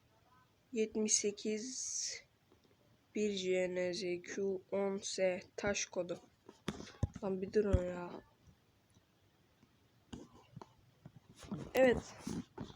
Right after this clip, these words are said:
Deneyelim. Ama ya da denemeyelim, vazgeçtim.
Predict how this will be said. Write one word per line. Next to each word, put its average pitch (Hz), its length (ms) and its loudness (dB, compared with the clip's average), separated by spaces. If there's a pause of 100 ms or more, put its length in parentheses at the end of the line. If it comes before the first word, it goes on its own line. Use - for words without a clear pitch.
(960)
Deneyelim. 240 500 8 (1300)
Ama 247 160 4
ya 233 180 8
da 214 140 2
denemeyelim, 202 500 2
vazgeçtim. 190 540 -4